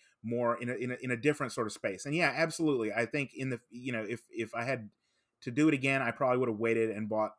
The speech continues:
bought it when it went on sale. But I have, you know, there, there have been moments that I've enjoyed in every single episode. You know, I have enjoyed the, the serendipitous meetings and the weird pairings, um,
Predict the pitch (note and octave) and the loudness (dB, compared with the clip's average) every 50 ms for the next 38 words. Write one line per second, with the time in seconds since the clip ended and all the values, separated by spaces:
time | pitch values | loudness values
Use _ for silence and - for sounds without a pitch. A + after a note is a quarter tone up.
0 | _ _ _ _ _ G#2 A2 A2+ A2+ A2+ G2+ A2 A2+ A2 F#2 A2 A2+ G#2+ G#2+ G2+ | _ _ _ _ _ -4 0 0 2 2 0 -2 -4 -6 -4 -4 -4 -4 -4 -6
1 | - - B2+ B2 C3 C3 C3 C3 - _ _ _ _ _ _ _ A#2 A2+ A2 - | -6 -4 -2 0 0 0 -2 -6 -10 _ _ _ _ _ _ _ 0 0 0 2
2 | - B2 A#2+ C3+ C#3 C#3+ C3 A2+ G#2+ G2 G#2+ A#2 B2+ A2+ G#2 G#2 G#2 A2 B2+ C3+ | 0 0 2 4 4 6 6 4 4 2 -2 -4 -4 -4 -2 -2 0 2 2 2
3 | - - - - A#2 A#2+ C3+ B2 C3 F3+ F#3 E3 C#3 B2 A#2 G#2+ G#2 G#2+ G2+ G2 | 0 -2 -8 -10 -6 -4 -4 -2 0 0 0 0 0 -2 -2 -2 -2 -2 -4 -4
4 | F#2+ E2 - - A2+ G#2+ G#2+ G#2 G#2 F#2+ F2+ A2+ G#2+ G2 G2 - - - A2 A2 | -8 -10 -10 -6 -2 0 0 0 -2 -6 -6 -6 -6 -6 -8 -8 -8 -8 -8 -8
5 | - A2 A2+ G2+ - G#2 F#2+ - - A2 G2+ F#2+ F#2 F2 E2+ E2+ _ _ - G#2+ | -6 -6 -6 -6 -6 -8 -10 -8 -8 -8 -8 -8 -10 -14 -16 -20 _ _ -8 -8
6 | G2+ - - - G2 E2+ D#2 F2+ G#2+ A2 A2 G#2+ G#2+ C3+ D3 C#3+ C#3 A2+ G#2 A2 | -8 -8 -12 -14 -14 -14 -14 -12 -10 -10 -8 -8 -6 -4 -4 -4 -4 -4 -4 -4
7 | G#2+ G#2 G2+ F#2+ F#2+ G2+ F#2+ F#2 F#2 F2+ - _ _ _ _ _ _ _ _ _ | -4 -4 -4 -6 -6 -8 -8 -8 -10 -14 -16 _ _ _ _ _ _ _ _ _
8 | - G#2 - - A#2 A2+ A2 G#2 G#2 A2 - A2+ G#2+ G2 - - A2+ G#2 G2+ F#2+ | -12 -6 -2 0 0 0 0 0 -2 -2 -2 -4 -6 -8 -6 -6 -4 -4 -4 -4
9 | F2 F2 F2+ F2+ - - G#2+ G#2 G2+ G2 A2+ A2 A2+ A2 G2+ F#2 - - A2+ G#2 | -6 -10 -14 -16 -12 -8 -6 -6 -4 -4 -2 -2 -2 -4 -4 -8 -8 -8 -6 -6
10 | G#2 G2+ F#2+ F2 E2 F2 F2+ - - - - G#2 G2+ F#2+ F#2 F2+ F2 E2 E2 E2 | -6 -8 -10 -12 -14 -14 -16 -16 -16 -10 -10 -8 -6 -6 -8 -8 -10 -14 -16 -18
11 | F2 | -20